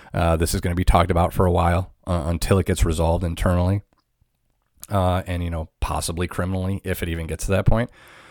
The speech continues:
But then it's just gonna fade off, and it's gonna be something we're gonna look back five, ten, twenty years from now and say, "Oh, remember that? Whatever happened with that?" And that's all I have to say about that.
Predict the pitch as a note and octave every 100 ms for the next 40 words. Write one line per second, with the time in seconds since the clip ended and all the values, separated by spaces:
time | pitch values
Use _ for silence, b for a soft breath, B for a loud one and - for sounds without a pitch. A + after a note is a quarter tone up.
0 | B B B B B _ G#2 G#2 - E2+
1 | F2 _ _ _ G2 F#2 F2+ - F2 -
2 | F2 - F2 E2+ F2 - D#2+ - E2 D#2+
3 | E2+ D#2+ E2 E2 E2+ - E2 D#2+ - _
4 | _ - D#2 D#2+ - F2 E2 - E2+ D#2+
5 | E2 F2 - E2+ E2+ E2 E2 F2 - F2+
6 | G2+ B2 G#2 G2 G2 A2 A2 _ _ _
7 | _ _ _ _ A#2+ A2+ A2+ A2+ G2+ D#2
8 | D#2+ D#2+ - _ _ _ - - _ _
9 | _ _ - D#2 F#2 _ _ _ _ _
10 | _ _ _ - - D2 E2+ F2 F2 F2
11 | - E2+ D#2+ - - D#2+ E2